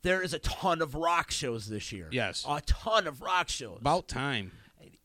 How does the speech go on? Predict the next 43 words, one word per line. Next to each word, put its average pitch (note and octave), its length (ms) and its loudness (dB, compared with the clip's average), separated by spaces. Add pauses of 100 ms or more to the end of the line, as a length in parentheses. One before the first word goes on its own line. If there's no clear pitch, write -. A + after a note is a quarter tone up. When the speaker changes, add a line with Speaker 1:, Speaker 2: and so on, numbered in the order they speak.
(100)
Speaker 1:
And G#3 160 2
it's G#3+ 120 -6
a G3+ 40 -2
hop, F3+ 200 -2
skip, - 220 -4
and F3+ 80 -4
a D#3+ 40 -12
jump F3 200 -4
away. E3+ 140 -2
You C#3 80 -4
don't G3 100 -2
have A3 120 -4
to F#3+ 60 -8
drive D#3+ 280 -2
to C#3 80 -10
Saratoga, D3 480 -6
even E3 200 -8
though A#3 100 -4
Saratoga's F#3+ 520 -4
not A2+ 240 -2
that C#3 160 -6
far. C3 340 -2 (400)
Really D3 280 0
isn't. A2 200 -2
It A2+ 80 -10
takes D3 180 -6
you D3 80 -6
a C#3 40 -6
little C#3+ 220 0
over C3+ 120 0
an C3+ 60 0
hour B2+ 180 0
to A#2+ 80 -6
get A2 160 -8
there. G2 120 -10
Speaker 2:
I D#3+ 80 0
kinda B3 200 4
wish G#3 220 10
they F#3 80 8
would, D#3 180 8
like, A#2+ 300 2
you C#3 80 -4
know, C3 240 -6